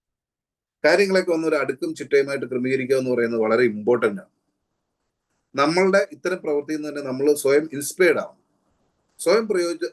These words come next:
പ്രചോദിതനാകുക എന്ന് പറയുന്നത് വളരെ ഇമ്പോർട്ടന്റ് ആണ്. ഇതില്ലാതെ വരുമ്പോഴാണ് നമ്മൾ പുറത്ത് പോയിട്ട് ഇൻസ്പിറേഷന് വേണ്ടി പോകും. അതൊട്ട്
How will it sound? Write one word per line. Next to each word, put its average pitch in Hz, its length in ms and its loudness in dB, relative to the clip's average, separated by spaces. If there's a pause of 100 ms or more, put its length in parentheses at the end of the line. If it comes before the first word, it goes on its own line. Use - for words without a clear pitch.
പ്രചോദിതനാകുക 147 720 0
എന്ന് 147 140 -4
പറയുന്നത് 127 260 -4
വളരെ 113 200 -2
ഇമ്പോർട്ടന്റ് 98 440 -8
ആണ്. - 140 -16 (560)
ഇതില്ലാതെ 185 400 4
വരുമ്പോഴാണ് 180 460 -2
നമ്മൾ 147 200 -6
പുറത്ത് 139 340 -4
പോയിട്ട് 143 360 0
ഇൻസ്പിറേഷന് 147 800 0
വേണ്ടി 135 140 -2
പോകും. 117 380 -2
അതൊട്ട് 131 220 0